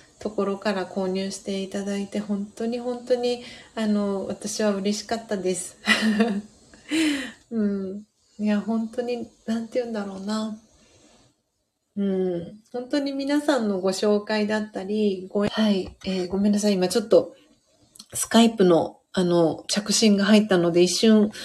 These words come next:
音声が途切れてしまったかもしれないんですが、皆さん大丈夫でしょうか？<laughs> はい。えー、大丈夫そうだったら、ちょっと続けていきますが、大丈夫ですか？皆さん。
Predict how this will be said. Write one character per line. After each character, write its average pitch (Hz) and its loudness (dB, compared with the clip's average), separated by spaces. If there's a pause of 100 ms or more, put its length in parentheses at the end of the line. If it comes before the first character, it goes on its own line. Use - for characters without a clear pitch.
(220)
音 233 6
声 190 6
が 175 4
途 180 0
切 202 6
れ 196 4
て - 0
し 185 0
ま 180 4
っ 175 0
た 180 4
か 170 -4
も 165 0
し 165 -2
れ 175 2
な 175 2
い 170 2
ん - -4
で 170 -2
す - -8
が、 180 -2
皆 208 4
さ 185 0
ん 175 -4
大 196 4
丈 208 4
夫 180 2
で 175 -2
し 170 -2
ょ - 0
う - -12
か？ - -6 (720)
<laughs> - -20
は 220 2
い。 202 -2 (360)
え 196 4
ー、 190 -10 (120)
大 220 0
丈 220 -2
夫 214 0
そ 214 0
う 208 0
だ 190 0
っ 175 -4
た 175 0
ら、 160 0
ち - -10
ょ - -6
っ 175 -10
と 175 -4
続 175 -4
け 175 0
て 175 -2
い 175 -2
き 180 -8
ま 180 -4
す 180 -2
が、 - -6 (240)
大 190 -2
丈 202 -2
夫 180 -4
で 170 -2
す - -8
か？ 269 2
皆 254 6
さ 202 4
ん。 185 -4